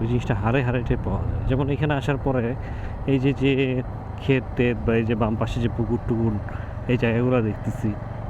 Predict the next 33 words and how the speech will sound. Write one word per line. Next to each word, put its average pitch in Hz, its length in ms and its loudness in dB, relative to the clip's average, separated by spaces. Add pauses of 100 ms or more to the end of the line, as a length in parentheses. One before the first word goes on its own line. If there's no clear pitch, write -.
(120)
so 127 60 0 (1000)
বক 135 260 2 (140)
পাখি 135 520 4
কত 180 160 2
কিছু 175 220 2
দেখা 139 220 0
যেতেছে, 117 360 -2
but 139 160 2 (200)
মানে 160 260 2
এই 156 120 0
জিনিসগুলা 165 640 2 (480)
অনেক 170 280 2
দিন 196 260 4
যাবত 127 320 0
চোখে 123 260 2
পড়ে 107 220 0
না। 107 80 0
আসলে 147 260 2
অনেক 151 300 0
দিন, 135 340 4
অনেক 131 260 2
দিন 160 280 4
বলতে 120 260 2
অনেক 123 300 2
বছর, 104 320 0 (680)
মানে 110 480 0
চোখেই 165 300 4
পড়ে 123 220 0
না, 104 160 0
চোখেই 135 300 2
পড়ে 110 240 0
নাই। 95 200 -2 (580)
তো 127 480 2